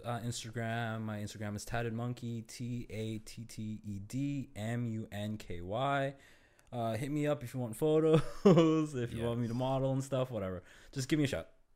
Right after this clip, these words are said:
Speaker 2: Perfect. All right, guys. Peace.
Speaker 1: Peace, everybody.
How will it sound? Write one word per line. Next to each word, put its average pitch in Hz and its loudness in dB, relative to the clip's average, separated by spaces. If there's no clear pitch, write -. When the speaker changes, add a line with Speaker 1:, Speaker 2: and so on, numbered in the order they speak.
Speaker 2:
Perfect. - -4
All 92 -6
right, 98 -4
guys. 101 -2
Peace. - 0
Speaker 1:
Peace, 131 2
everybody. 113 2